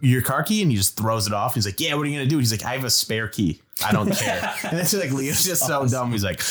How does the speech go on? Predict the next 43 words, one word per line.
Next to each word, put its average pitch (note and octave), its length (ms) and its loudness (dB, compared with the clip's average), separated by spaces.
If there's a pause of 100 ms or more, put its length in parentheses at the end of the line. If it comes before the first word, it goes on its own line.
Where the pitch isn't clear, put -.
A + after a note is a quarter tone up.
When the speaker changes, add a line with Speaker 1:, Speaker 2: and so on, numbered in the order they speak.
Speaker 1:
"Ah, C#3 600 -2
that B2+ 140 2
Speaker 3:
Oh A2+ 40 4
Speaker 1:
didn't A2 160 2
Speaker 3:
my G2 40 2
Speaker 1:
get G2+ 120 -2
him." E2 140 -2
Speaker 3:
God. A#2 240 -4
Speaker 2:
Yeah, A2 320 0
and C3+ 160 0
it's, - 300 0
it's C3 160 0
funny B2 260 0
'cause A2+ 360 0
throughout A#2+ 440 0
the G#2+ 460 0
game, A#2 460 0 (500)
as A2+ 340 4
you A2 80 4
get A2 200 -2
to, G2+ 100 -2
like, G2 180 0
certain G#2 560 2 (320)
situations, G#2+ 760 2
you A2 140 0
always, A2 260 -2 (300)
I C3 80 2
mean, C3 140 2
not A2 120 0
always, G2 220 2
but A#2 160 -4
there's A2 140 0
a G2+ 40 2
bunch F#2+ 220 0
of - 40 -20
times F#2 240 -6
where F#2+ 120 -4
you're F2+ 100 -2
offered, F#2 260 -2
like, F#2+ 140 -6
a A2 40 -2
choice, - 400 -2
like, F#2+ 160 -10